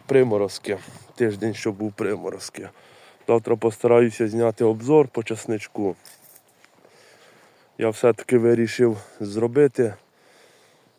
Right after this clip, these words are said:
профілактичну підкормку азотом і вимпелом.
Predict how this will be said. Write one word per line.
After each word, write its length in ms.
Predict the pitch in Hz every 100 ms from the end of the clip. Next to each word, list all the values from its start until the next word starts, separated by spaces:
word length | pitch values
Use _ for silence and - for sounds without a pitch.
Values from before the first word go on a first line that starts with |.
| _ _
профілактичну 840 | - 110 117 110 104 - 113 - 107
підкормку 800 | 107 - - 107 98 - 98 92 - _ _ -
азотом 580 | 101 101 117 110 107 107
і 80 |
вимпелом. 680 | 104 107 98 95 92 92 90